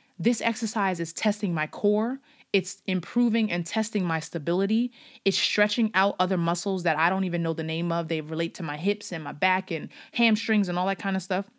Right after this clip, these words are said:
It's working out my back muscles. It's testing my posture and forcing me to sit straight up and throw and put my shoulders back in a different way and put my chest out as I'm trying to, to balance my body. It's testing my balance.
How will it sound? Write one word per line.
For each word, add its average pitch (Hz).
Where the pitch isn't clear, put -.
It's 202
working 208
out 190
my 165
back 175
muscles. 196
It's 185
testing 220
my 160
posture 220
and 175
forcing 190
me 175
to 180
sit -
straight 214
up 208
and 175
throw 190
and 175
put 220
my 170
shoulders 196
back 185
in 170
a 160
different 175
way 165
and 156
put 180
my 156
chest 185
out 185
as 160
I'm 160
trying 170
to, 156
to 180
balance 175
my 160
body. 175
It's -
testing 214
my 156
balance. 190